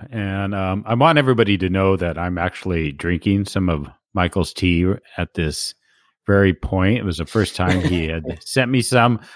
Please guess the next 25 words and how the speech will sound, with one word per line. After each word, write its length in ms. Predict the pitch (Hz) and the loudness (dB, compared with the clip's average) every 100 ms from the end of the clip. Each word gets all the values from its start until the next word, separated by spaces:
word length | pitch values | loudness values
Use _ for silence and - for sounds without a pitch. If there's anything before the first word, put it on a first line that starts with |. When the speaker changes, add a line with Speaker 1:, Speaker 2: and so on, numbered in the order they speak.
| - | -10
Speaker 1:
I'm 80 | 110 | -2
gonna, 300 | 202 147 110 | 2 4 4
um, 340 | 101 101 85 - _ _ | 2 0 -4 -10 _ _
I, 120 | 117 | -2
am 360 | 113 123 117 120 | 0 -2 0 0
I 60 | 120 | 2
gonna 180 | 147 | 0
pronounce 460 | 139 113 101 104 - | -2 -2 0 0 -2
it 60 | 110 | -6
right? 340 | 104 101 113 | -2 0 -2
Is 160 | 104 95 | -4 -8
it 80 | |
called 240 | - 98 87 | -6 -4 -4
Yuyo? 640 | 82 104 127 127 143 160 _ _ _ _ _ - | -2 0 2 0 -2 -6 _ _ _ _ _ 0
Speaker 2:
Yuyo, 360 | 135 120 104 | 4 6 4
yeah. 260 | 107 101 90 - _ _ 117 | 2 2 0 -10 _ _ 0
Speaker 1:
Yeah, 200 | 107 85 | 0 0
it's 200 | 101 110 | -2 -2
a 100 | 90 | -4
citrus 460 | 147 143 165 - | -4 -4 -4 -4
organic. 800 | 107 104 107 98 110 76 73 - | -6 -4 -2 0 0 -4 -8 -10
Now, 160 | 101 104 | -2 0
I'm 140 | 123 | 2
not 180 | 151 127 | 2 4
a, 240 | 110 95 | 4 2